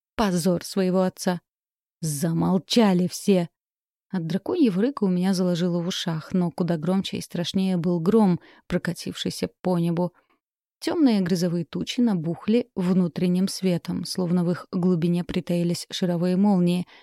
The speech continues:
а потом разом ударили в хихикающих химер. Стало светло, как днём, и я наконец-то смогла рассмотреть химер. Это были создания, похожие мордами на нетопырей,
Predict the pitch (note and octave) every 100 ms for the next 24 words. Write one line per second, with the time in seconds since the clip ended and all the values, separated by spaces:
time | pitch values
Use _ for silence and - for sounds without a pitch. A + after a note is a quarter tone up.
0 | _ - - F#3+ F3+ F3 E3+ F3+ F3 E3
1 | F3 G3 G3 - E3 E3 - F3+ - -
2 | - F#3 F3 - _ _ _ _ _ _
3 | _ _ - A#3+ C#4 E4+ - G3+ F3+ F3+
4 | G#3+ G#3+ F3+ F3 E3+ - G#3 F#3+ F3 E3+
5 | F3 F3 F3+ - F3 - F3+ F3 F3 E3+
6 | - G3 - F#3+ D#3+ - F3+ F3+ - _
7 | _ _ C#4+ C#4+ G#3+ A3+ G#3 - F3 F3
8 | G3 B3+ D4 G#3+ G#3 G#3+ F3+ G3 F#3 F#3+
9 | A#3 G#3+ A#3+ A3 F#3+ F#3+ - - A#3+ G3+
10 | E3